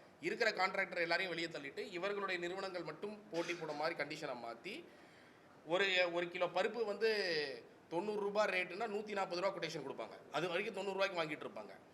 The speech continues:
So, அந்த மாதிரி எல்லாம் கொடுத்து, அதுல ஒரு ரெண்டாயிரத்தி இருபத்தெட்டு கோடி ரூபாய் எப்படி ஊழல் நடந்ததுன்னு ரெண்டாயிரத்தி இருபத்தொன்னுல அறப்போர் இயக்கம் புகார் கொடுத்திருக்கிறோம்.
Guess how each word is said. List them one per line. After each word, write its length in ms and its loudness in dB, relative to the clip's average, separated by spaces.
So, 140 2
அந்த 200 4
மாதிரி 300 0
எல்லாம் 280 0
கொடுத்து, 480 0
அதுல 400 0
ஒரு 180 0
ரெண்டாயிரத்தி 460 4
இருபத்தெட்டு 420 -8
கோடி 160 -6
ரூபாய் 220 -2
எப்படி 200 -4
ஊழல் 280 0
நடந்ததுன்னு 420 -4
ரெண்டாயிரத்தி 320 2
இருபத்தொன்னுல 340 -4
அறப்போர் 300 2
இயக்கம் 240 -2
புகார் 300 2
கொடுத்திருக்கிறோம். 400 -8